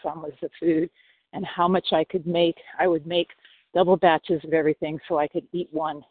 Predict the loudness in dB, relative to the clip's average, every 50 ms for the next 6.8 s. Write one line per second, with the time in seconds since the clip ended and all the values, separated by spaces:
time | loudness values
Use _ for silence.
0 | _ _ -12 -8 -8 -8 -8 -8 -6 -2 -2 0 0 -2 -4 -8 -8 -10 -16 -18
1 | _ _ _ _ _ -20 -20 _ _ _ -2 2 4 6 6 4 4 0 -2 -6
2 | -8 -8 -10 -12 -16 -20 -6 -2 0 2 2 2 0 -2 -4 -8 -6 -2 0 2
3 | 2 2 2 0 -2 -4 0 4 4 4 4 2 -2 -4 -4 -6 -6 -4 -2 0
4 | 2 2 2 0 -2 -6 -6 -6 -6 -6 -10 -16 _ _ _ 0 2 4 4 4
5 | 4 2 0 0 -2 -2 -2 -6 -6 -4 -4 -4 -4 -6 -6 -6 -6 -6 -8 _
6 | _ _ _ _ _ _ _ _ 2 6 6 6 6 4 0